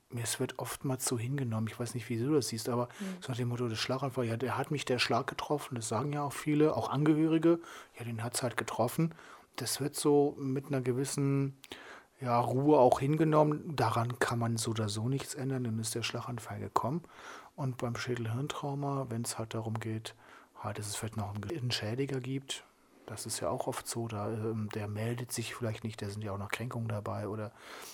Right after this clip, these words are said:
Speaker 1: Versicherungen wollen nicht zahlen oder wie auch immer, dass da auch teilweise die Unterschiede zu sehen sind, auch in der Motivation her.
Speaker 2: Genau, also es ist so ein, also wenn der Punkt erreicht ist, dass das schon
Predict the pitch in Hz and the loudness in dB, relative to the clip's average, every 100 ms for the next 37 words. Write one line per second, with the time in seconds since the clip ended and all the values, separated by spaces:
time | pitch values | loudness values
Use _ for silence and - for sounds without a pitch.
0 | - - 117 117 - 110 104 110 110 113 | -12 -8 -6 -4 -2 -2 -2 -4 -2 -2
1 | 113 110 - - - 117 113 113 113 113 | -2 -4 -2 -2 0 0 0 0 0 -2
2 | 110 113 156 117 117 135 185 _ _ _ | -4 -2 -2 -2 -4 -4 -6 _ _ _
3 | _ _ _ _ _ _ - - - - | _ _ _ _ _ _ -20 -18 -18 -16
4 | - - - - 117 117 113 - 123 127 | -20 -20 -20 -12 -6 -2 -2 2 4 4
5 | - - - - - 113 113 135 135 131 | 2 0 -4 -6 -6 -2 0 0 0 2
6 | 131 127 135 131 143 123 120 123 123 - | 0 2 2 4 2 0 -2 -2 -4 -4
7 | 117 - 117 113 113 113 101 92 110 113 | -6 -4 -4 -2 -2 -2 -4 -4 -2 -2
8 | 110 113 113 107 104 - 113 107 107 110 | 0 -2 -4 -6 -4 -4 -4 -4 -4 -8
9 | 110 _ _ _ _ - - _ _ - | -10 _ _ _ _ -20 -20 _ _ -2
10 | 214 190 190 190 185 214 214 - - - | 2 2 2 -2 -2 -2 -2 -8 -14 -20
11 | _ _ _ _ _ - 202 214 214 208 | _ _ _ _ _ -8 -2 0 0 0
12 | 196 196 214 220 220 254 247 240 208 254 | -2 2 2 2 2 2 2 0 2 2
13 | 262 254 - 220 220 - 214 214 208 208 | 0 -4 -4 -4 -2 -2 0 0 -2 -4